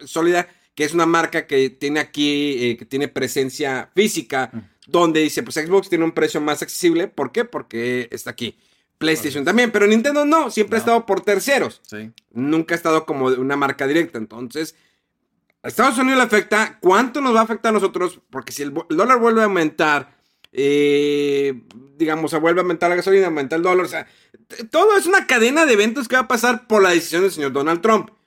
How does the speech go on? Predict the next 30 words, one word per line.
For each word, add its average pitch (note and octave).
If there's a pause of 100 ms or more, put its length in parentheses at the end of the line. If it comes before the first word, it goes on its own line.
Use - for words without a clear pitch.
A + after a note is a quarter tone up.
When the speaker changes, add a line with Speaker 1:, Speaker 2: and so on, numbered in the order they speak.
(200)
Speaker 1:
Digo, B2+
muchos D#3+
se F#3
decían, E3
"No G3+
me F#3+
afecta, A3+
vivo F3
en D#3
México", F3+
claro E3
que C3+
sí. A#2+ (200)
Por D#3+
ser B3
vecinos A3+
del E3+
señor F#3+
Donald F3+
Trump, C4+
nos D#3+
va E3
a -
afectar F3+
Speaker 3:
Es C#3+
que -
Speaker 1:
al G#3
final G3+
de G3+
Speaker 3:
acuérdate, G#3+